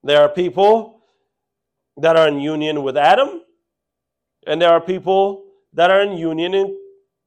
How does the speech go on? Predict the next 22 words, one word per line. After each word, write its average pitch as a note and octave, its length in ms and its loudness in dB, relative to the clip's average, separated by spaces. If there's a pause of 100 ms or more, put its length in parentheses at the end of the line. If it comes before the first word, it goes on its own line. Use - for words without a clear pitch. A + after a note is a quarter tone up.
(140)
with F#3+ 220 -6
Christ. - 600 -6 (540)
That's - 160 -8
the E3 100 -2
language D#3 420 -2
of D3 320 -2 (460)
in C#3 140 -2
Adam G#3 560 0 (2750)
and C#3 140 -4
in D#3 140 -2
Christ, - 600 -4 (300)
we C3 120 -18
see C3+ 240 -12
in B2+ 160 -8
verse B2 240 -10
twenty-two. C#3 500 -10 (1700)
So G#3 260 -2
either C4+ 420 0
you G#3+ 200 0
are G3 120 2
in F3 80 -4
Adam, A#3+ 640 -4